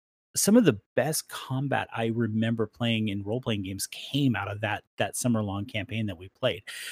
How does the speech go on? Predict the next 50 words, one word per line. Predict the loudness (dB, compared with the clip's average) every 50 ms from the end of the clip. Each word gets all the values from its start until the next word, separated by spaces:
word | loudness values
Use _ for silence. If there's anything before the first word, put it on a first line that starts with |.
| -12 -12 -14 -10 -4
Um, | -2 0 0 0 0 -2 -6 _ -16 -20 -20 -20 -20 -20 -18 -6 2
I | 4
remember | 6 8 8 8 8 8 8 6 6
we | 6 6 6
were | 6 4 4
fighting, | 2 4 6 6 6 6 6 4 2 0
I | -2
wanna | 0 2 4 4
say | 4 4 4
it | 2
was | 2 2 0 0
a | -2 -2
Baali, | 0 0 2 2 2 2 2 2 2 2 2 0 -2 -4 -6 -6 -4 -2 -2 -2
and | -2 -4 -6 -8
my | -2 2 4 4 6 6 4 2
character | 2 0 2 4 4 4 4 0 -2 -4 -4 -2
was | -2 -2 -4 -4 -4 -4
using | -4 -2 -2 -2 -2 -2 -2 -2
a | -4 -4 -4 -4
silver | -4 -4 -2 -2 -2 0 0 0 0
moon | 2 2 4 4 4 2
whip, | 0 -4 -8 -10 _ -14
and | -8 -8 -8
that | -6 -6
was | -6 -8 -8 -8 -4 -2
her | 0 0
weapon | 0 -2 -4 -4 -8 -10
of | -8 -6
choice. | -4 -2 0 0 0 -2 -4 -6 -6 -6 -8 -12 -16 -12 -4
She | 2 4 4
had | 4 4
a | 2
clave | -2 0 2 2 4 4 2
and | 0 -2
a |
silver | -2 0 -2 -2 -2 -2
moon | -2 -2 -2 -2 -2
whip, | -2 -4 -6 -10 -14 -20 -18 -16 -14 -14 -14 -14 -6 2 4
and | 6 6 6 4 2 0 -2 -6 _ _ -20 -20 -20 -20 -20 _ _ _ _ 2
it | 4 4 6 8
was | 6 6 8
one | 8 8 8
of | 10
these | 10 10 8 6 4 4
where | 4 6 6 6 6 4
the | 2 2 2 2
other | 4 6 6 4
two | 4 2 0 4 4 4 4
were | 4 2 0
down. | 0 0 -2 -2 -2 0 0 0 0 0 -2